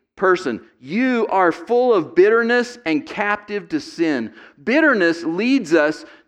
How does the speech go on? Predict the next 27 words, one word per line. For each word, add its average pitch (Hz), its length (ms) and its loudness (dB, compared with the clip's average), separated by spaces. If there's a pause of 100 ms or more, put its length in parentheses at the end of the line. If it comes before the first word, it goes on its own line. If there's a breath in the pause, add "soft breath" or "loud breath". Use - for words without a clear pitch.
to 226 120 -4
go 202 320 2
to 226 80 2
sin. 214 600 -2 (400)
When 240 140 -2
we 262 80 0
get 208 220 -2
bitter 311 280 4
inside, 277 460 2
then 240 120 -2
we 240 100 -2
go, 240 120 4
"I 240 80 4
gotta 269 140 2
find 277 220 0
something 277 200 2
to 247 60 0
make 254 160 0
me 233 80 -4
feel 277 240 0
good." 196 160 4
And 196 100 -2
so 226 140 2
we 208 160 -2
run 220 320 0
to 196 80 -2
sin 190 600 -2